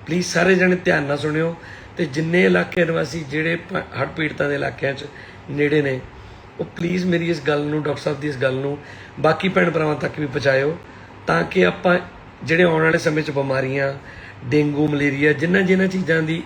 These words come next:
ਅੱਗੇ ਆਪਾਂ ਨੂੰ ਪ੍ਰੋਬਲਮ ਫੇਸ ਕਰਨੀ ਪੈਣੀ ਆ, ਉਹਦਾ ਬਚਾਅ ਕੀਤਾ ਜਾਵੇ। ਪੈਰਾਂ ਦੇ ਵਿੱਚ ਇਨਫੈਕਸ਼ਨ, ਲੱਤਾਂ ਦੇ ਉੱਤੇ ਇਨਫੈਕਸ਼ਨ, ਫੇਸ ਦੇ ਉੱਤੇ, ਗਲਿਆਂ 'ਤੇ ਇਨਫੈਕਸ਼ਨ, ਬਾਡੀ ਦੇ ਅੰਦਰ, ਇਹ ਸਭ ਚੀਜ਼ਾਂ ਦੀ ਰੋਕਥਾਮ ਕਿਵੇਂ ਕਰਨੀ ਆ, ਇਹ ਆਪਾਂ ਸ਼ੁਰੂ ਤੋਂ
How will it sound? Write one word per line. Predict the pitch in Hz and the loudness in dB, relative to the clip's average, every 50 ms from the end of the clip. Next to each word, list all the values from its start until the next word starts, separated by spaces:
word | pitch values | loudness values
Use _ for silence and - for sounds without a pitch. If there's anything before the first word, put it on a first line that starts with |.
| - - 160 | -4 -4 -4
ਅੱਗੇ | 156 139 135 143 156 160 160 156 160 - - - - - - - - - | -4 -2 -2 -2 0 0 0 -2 -4 -10 -16 -20 -20 -20 -20 -20 -14 -8
ਆਪਾਂ | - - - - - | -8 -4 0 0 0
ਨੂੰ | 165 156 | 0 2
ਪ੍ਰੋਬਲਮ | 156 165 156 151 160 160 | 2 2 4 4 2 0
ਫੇਸ | - - 160 156 147 | 0 0 -2 -2 -2
ਕਰਨੀ | - 160 147 143 147 143 | -2 -4 -2 -2 -2 -2
ਪੈਣੀ | 127 139 135 135 131 131 | -2 -2 -2 -2 -2 -2
ਆ, | 135 143 - - - 139 | -2 -4 -6 -6 -4 0
ਉਹਦਾ | 151 156 170 | 2 2 2
ਬਚਾਅ | 147 143 135 - 131 127 | 2 2 -2 -2 -2 -2
ਕੀਤਾ | 123 127 123 - 139 135 | -4 -6 -2 0 0 2
ਜਾਵੇ। | 131 135 135 131 139 143 143 - - - - - - - - - - - - | 2 2 0 0 -2 -6 -8 -12 -16 -20 -20 -20 -20 -20 -20 -20 -20 -8 -2
ਪੈਰਾਂ | - 143 143 147 147 | 0 2 2 2 2
ਦੇ | 143 151 | 2 0
ਵਿੱਚ | 143 143 147 - 151 | 0 0 -2 -2 -2
ਇਨਫੈਕਸ਼ਨ, | 135 135 123 - - - - - 151 143 143 - - - - - - - - - | -4 -4 -6 -8 -8 -6 -2 -2 -2 -2 -2 -6 -12 -14 -18 -18 -18 -18 -12 -8
ਲੱਤਾਂ | - 135 151 147 - - 147 | -2 -2 -2 -2 0 0 0
ਦੇ | 147 156 156 | 0 2 0
ਉੱਤੇ | 151 127 127 - 151 147 | 0 -2 -2 -2 -2 -2
ਇਨਫੈਕਸ਼ਨ, | 139 139 120 147 147 - - 147 143 139 139 135 - - - - - - - - - - - | -2 -2 -6 -6 -8 -4 -4 -4 -4 -4 -6 -10 -14 -18 -18 -18 -18 -18 -20 -20 -20 -18 -14
ਫੇਸ | - - - 156 160 160 156 | -8 -4 0 2 2 2 0
ਦੇ | 147 151 156 | 0 0 -2
ਉੱਤੇ, | 156 - - 165 156 | -2 0 0 0 2
ਗਲਿਆਂ | 139 147 143 143 151 151 | 2 2 4 4 2 2
'ਤੇ | 151 147 151 | 2 2 0
ਇਨਫੈਕਸ਼ਨ, | 151 147 151 151 147 - - 156 143 143 143 | 0 2 0 0 -2 0 -2 -2 -2 -2 -6
ਬਾਡੀ | 135 127 147 143 143 147 143 | -2 0 2 2 2 0 0
ਦੇ | 139 147 143 | -2 -2 -2
ਅੰਦਰ, | 143 143 143 160 151 151 151 - - - - - - - - | -2 0 2 2 2 2 -2 -6 -14 -18 -18 -18 -20 -8 -4
ਇਹ | - | -4
ਸਭ | 180 - - 190 | -4 0 0 -2
ਚੀਜ਼ਾਂ | 185 - 190 175 185 180 | 0 0 2 2 4 4
ਦੀ | 180 175 | 6 6
ਰੋਕਥਾਮ | 175 170 170 - 160 160 156 | 4 4 2 0 0 0 0
ਕਿਵੇਂ | 139 147 139 139 127 | -2 -2 -2 -2 0
ਕਰਨੀ | 135 127 120 123 117 113 117 | 0 0 0 0 -2 -4 -4
ਆ, | 117 120 120 - - - - - - - - | -6 -8 -12 -14 -18 -18 -18 -18 -10 0 0
ਇਹ | 175 | 0
ਆਪਾਂ | - - 208 208 | 2 4 2 2
ਸ਼ੁਰੂ | 202 - 196 208 233 | 2 2 0 0 2
ਤੋਂ | 226 - 233 | 2 2 2